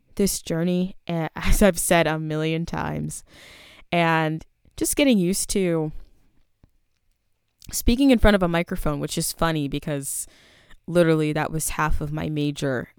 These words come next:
But, you know, this is a different beast in itself, being, just being myself and just being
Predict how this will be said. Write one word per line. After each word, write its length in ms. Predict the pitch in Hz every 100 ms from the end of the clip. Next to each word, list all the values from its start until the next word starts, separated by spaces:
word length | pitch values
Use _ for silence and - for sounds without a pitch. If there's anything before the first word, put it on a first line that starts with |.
| -
But, 220 | 151 139 -
you 80 | 156
know, 120 | 151
this 160 | 170
is 140 | 170 160
a 40 |
different 420 | 147 - - 147 - _ _ _ _ _ -
beast 300 | 196 196 -
in 40 |
itself, 840 | 185 - - - 151 139 - - - - _ _ _ _ _ - -
being, 540 | 156 147 143 143 147 - - _ _ _ _ _ _ _ _ _ 151
just 200 | 160 -
being 280 | 165 156
myself 560 | 156 151 - 254 175 -
and 180 | 170 165
just 220 | 160 -
being 440 | - 160 151 151